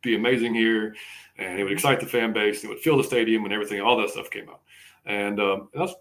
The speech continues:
probably true. Like, I mean, there'd be a ton of folks who would go show up for him. It's hundred percent true. Uh, I thought, I think it'd be exciting as hell. But, like, what killed me was I didn't, people finding it, like, uh, Shannon Sharpe today went off about it.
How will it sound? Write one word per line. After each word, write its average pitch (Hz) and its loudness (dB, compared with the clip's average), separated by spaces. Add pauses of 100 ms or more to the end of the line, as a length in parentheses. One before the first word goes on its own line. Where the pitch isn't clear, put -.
probably 202 0
true. 147 0
Like, 92 -8
I 117 0
mean, 117 -2
there'd 131 2
be 131 2
a 131 0
ton 139 0
of 127 0
folks 151 -2
who 107 -10
would 104 -8
go 123 2
show 147 -2
up - -12
for 98 -6
him. 104 -10
It's 104 -10
hundred 127 -6
percent 120 -10
true. - -8 (380)
Uh, 98 -2
I 101 -4
thought, 101 -4
I - -10
think 104 -8
it'd 113 -4
be 110 0
exciting 107 -4
as 113 -4
hell. - -2
But, 107 -4
like, 107 -4
what 107 -2 (140)
killed 123 -2
me 120 0
was 113 0
I 107 -2
didn't, 117 -4 (1300)
people 143 4
finding 123 0
it, 107 -2 (120)
like, 117 -4 (140)
uh, 120 -2
Shannon 147 -2
Sharpe 156 2
today 95 -6
went 92 -6
off 85 -8
about 80 -10
it. 82 -16